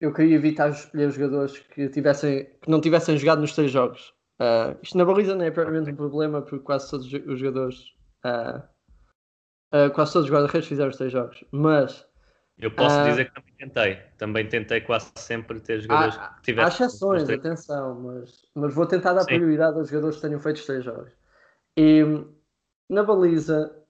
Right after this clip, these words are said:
Speaker 1: epá, há muita, há, há bastantes opções, mas eu acho que o guarda-redes mais consistente ao longo dos três jogos e que mais influenciou a passagem da sua equipa foi o Danny Ward, do,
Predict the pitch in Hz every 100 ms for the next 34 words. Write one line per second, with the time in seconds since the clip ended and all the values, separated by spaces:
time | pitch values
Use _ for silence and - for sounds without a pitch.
0 | _ _ - - 147 139 165 175 170 -
1 | - 156 156 165 170 190 180 185 175 -
2 | 151 139 131 156 180 190 185 - 156 151
3 | 135 - _ _ _ _ _ _ _ _
4 | _ _ _ - 170 202 185 208 196 180
5 | 180 180 - 170 156 151 160 151 - 151
6 | 131 139 127 - - _ _ _ _ _
7 | _ 160 156 156 - 165 160 156 147 147
8 | 156 151 147 160 151 151 151 147 151 143
9 | 143 143 147 135 156 156 151 143 143 135
10 | 131 127 123 - 135 85